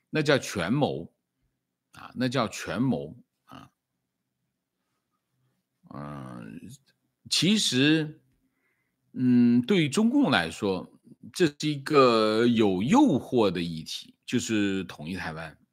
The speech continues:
但是这个有诱惑的议题被现实，现实制约，为什么？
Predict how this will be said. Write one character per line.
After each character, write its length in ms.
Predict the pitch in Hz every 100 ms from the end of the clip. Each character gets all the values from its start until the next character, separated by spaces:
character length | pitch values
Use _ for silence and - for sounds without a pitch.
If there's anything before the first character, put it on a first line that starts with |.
| _ _ _ _ _ _ - - - -
但 120 | 196
是 140 | 180
这 100 | 196
个 120 | 214 196
有 200 | 123 107
诱 140 | 202
惑 240 | 202 175
的 100 | 135
议 120 | 127 120
题 260 | 104 107
被 260 | 107 160 123
现 360 | 120 233 156
实， 260 | 110 - - -
现 280 | - 180
实 220 | 127 - 107
制 260 | - 139
约， 400 | 98 110 120 - _ _ _
为 120 | 160
什 140 | 131 117
么？ 140 | -